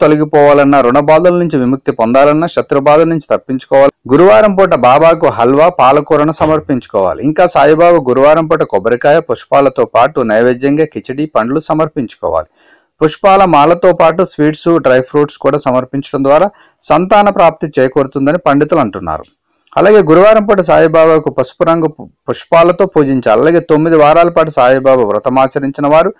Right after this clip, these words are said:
లేదా బాబా స్మరణతో సంకల్ప సిద్ధి పొందిన వారు భక్తులకు, పేద ప్రజలకు పండ్లు, డ్రై ఫ్రూట్స్, స్వీట్స్ పంచాలని ఆధ్యాత్మిక పండితులు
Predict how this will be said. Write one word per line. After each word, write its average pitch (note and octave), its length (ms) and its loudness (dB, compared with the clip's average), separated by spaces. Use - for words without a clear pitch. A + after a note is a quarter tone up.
లేదా D#3 200 2
బాబా C3+ 200 2
స్మరణతో C#3+ 480 -2
సంకల్ప C#3 380 -4
సిద్ధి G2+ 280 -12
పొందిన A#2 300 -4
వారు D#3+ 160 2
భక్తులకు, D#3 540 -2
పేద A#2 180 2
ప్రజలకు C#3+ 380 -2
పండ్లు, A#2+ 260 -2
డ్రై B2 160 2
ఫ్రూట్స్, D#3+ 340 -4
స్వీట్స్ E3 420 -2
పంచాలని C#3 520 0
ఆధ్యాత్మిక D3+ 460 -2
పండితులు C3 380 -2